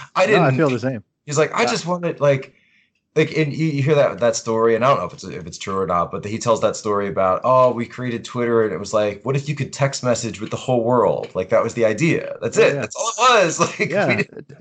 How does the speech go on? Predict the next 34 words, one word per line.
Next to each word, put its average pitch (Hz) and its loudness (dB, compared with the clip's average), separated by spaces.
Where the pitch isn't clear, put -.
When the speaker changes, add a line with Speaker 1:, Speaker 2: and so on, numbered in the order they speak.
Speaker 2:
Dude, 302 4
Speaker 1:
we 349 6
didn't 269 2
Speaker 2:
even 370 0
the 262 2
same. 208 2
Like, 143 2
I, 160 2
I'm, 185 -2
I'll 190 -2
be 180 2
honest. 147 -2
Like, 104 -6
I 117 -4
know 135 2
a 131 2
lot 127 2
of 117 -6
people 107 -8
don't 104 -4
like 98 -10
Mark 95 -6
Zuckerberg, 113 -2
um, 92 -4
and 78 -8
I'm 98 -2
very 101 2
neutral 104 2
on 123 4
him, 143 -2
you 82 -4
know. 113 -4
Um, 107 2
but 117 -2